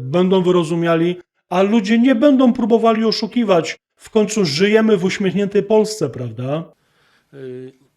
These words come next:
Speaker 2: nie, nie, nie zakładam, że będziemy mieli do czynienia z jakimiś nadużyciami. Naprawdę ludzie, y, ludzie są w rzeczywistej potrzebie.
Speaker 1: Oczywiście, ludzie doświadczeni życiem, <laughs> życiem w ciecie R P wiedzą, że to tak nie wygląda. Że to jest farmazon puszczony na potrzeby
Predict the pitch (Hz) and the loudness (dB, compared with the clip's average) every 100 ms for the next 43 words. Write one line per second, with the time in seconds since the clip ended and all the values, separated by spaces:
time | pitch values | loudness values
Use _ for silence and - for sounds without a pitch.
0 | _ _ 151 165 170 175 170 165 170 156 | _ _ -14 -14 -12 -10 -10 -10 -10 -10
1 | 147 147 127 120 113 117 120 117 131 123 | -12 -12 -12 -14 -16 -16 -16 -14 -14 -14
2 | 123 135 127 117 113 127 110 123 117 117 | -16 -18 -18 -18 -20 -20 -20 -20 -20 -20
3 | 113 113 117 135 151 139 139 135 127 127 | -20 -18 -16 -14 -14 -14 -14 -14 -14 -14
4 | - _ _ _ 131 123 131 135 131 131 | -18 _ _ _ -18 -16 -16 -16 -16 -16
5 | 123 117 131 - 131 - 117 117 - 113 | -18 -16 -18 -18 -20 -20 -20 -20 -20 -20
6 | 104 104 _ _ 185 135 180 185 180 - | -20 -20 _ _ -10 -4 -2 -2 -2 -4
7 | 147 165 170 165 160 170 160 175 170 160 | -2 -2 -2 -2 -2 -4 -2 -2 0 -2
8 | 175 - 156 143 170 131 185 185 175 165 | -2 -2 -2 0 -2 0 -2 2 0 0
9 | - 190 - 185 180 - 170 202 202 170 | -2 -2 2 2 2 2 2 2 0 0
10 | 226 226 185 196 214 202 202 190 190 190 | 2 2 0 -4 -2 0 0 -2 -2 -2
11 | 131 123 117 _ _ _ 170 160 190 202 | -4 -8 -14 _ _ _ -4 -2 0 0
12 | - 277 277 269 - - 190 185 214 208 | 0 0 0 -2 -8 -2 0 2 0 0
13 | 180 160 170 - - 202 196 185 180 - | -2 -4 -6 -6 -2 -2 0 0 0 -2
14 | 160 - 202 170 180 | -8 -4 -2 0 2